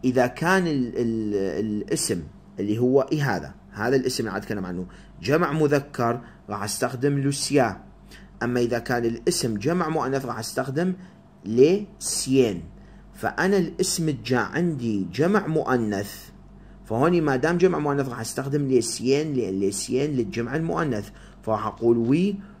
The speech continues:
سو سون لي سيين، نعم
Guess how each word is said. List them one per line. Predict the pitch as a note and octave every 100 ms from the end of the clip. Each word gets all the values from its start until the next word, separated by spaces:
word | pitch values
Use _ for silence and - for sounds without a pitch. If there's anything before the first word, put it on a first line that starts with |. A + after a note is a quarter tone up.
| -
سو | - - D#3+
سون | D3 C#3+ C#3+ D#3 - - -
لي | A#2 A#2 A#2+ A#2+ - - - - - - - - - - - - - - - - - - -
سيين، | - - - A#2+ A2+ G2 D#2+ C#2+ - - - - - - - - - - - - - -
نعم | G#2 G#2+ A2+ B2+